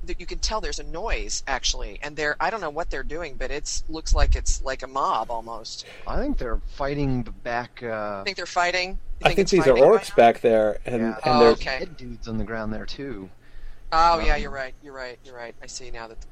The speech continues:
Speaker 1: person's moved out of the way.
Speaker 3: Oh,
Speaker 1: There's
Speaker 3: yeah,
Speaker 1: a dead
Speaker 3: this,
Speaker 1: body there.
Speaker 3: is that a corpse? Yeah.
Speaker 1: Looks like it, yeah. Yeah, okay.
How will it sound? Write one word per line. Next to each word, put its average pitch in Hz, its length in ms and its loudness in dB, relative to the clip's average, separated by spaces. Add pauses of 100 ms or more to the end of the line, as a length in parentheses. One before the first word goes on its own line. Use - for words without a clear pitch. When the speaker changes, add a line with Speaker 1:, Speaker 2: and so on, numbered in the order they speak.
Speaker 1:
person's - 260 -16
moved 120 160 -16
out 120 100 -8
of 113 60 -10
the 117 60 -14
way. 117 80 -12
Speaker 3:
Oh, 131 60 6
Speaker 1:
There's 120 100 10
Speaker 3:
yeah, 113 60 8
Speaker 1:
a - 20 8
dead 110 140 2
Speaker 3:
this, 117 80 -4
Speaker 1:
body 110 260 -12
there. 160 140 0 (120)
Speaker 3:
is 135 80 0
that 123 120 4
a 127 40 4
corpse? 135 380 4
Yeah. 104 280 2 (680)
Speaker 1:
Looks - 180 -14
like 120 240 2
it, - 80 8 (140)
yeah. 120 220 -4 (840)
Yeah, 113 220 -14
okay. 113 280 -10